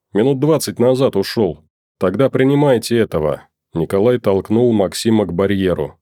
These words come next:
"Головой за него отвечаете". "Ясно. По какой статье оформлять?" "Не по статье и не в камеру.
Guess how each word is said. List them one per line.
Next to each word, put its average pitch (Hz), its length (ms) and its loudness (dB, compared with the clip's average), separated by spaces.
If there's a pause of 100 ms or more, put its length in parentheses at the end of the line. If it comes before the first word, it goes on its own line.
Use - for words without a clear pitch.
(160)
"Головой 120 540 0
за 98 160 -2
него 92 200 0
отвечаете". 85 920 -4 (380)
"Ясно. 82 640 -2 (240)
По 87 80 -6
какой 131 340 0
статье 139 420 0
оформлять?" 110 720 -2 (460)
"Не 92 180 0
по 123 140 -2
статье 135 760 -2 (140)
и 98 120 0
не 135 100 2
в 131 120 -6
камеру. 104 600 0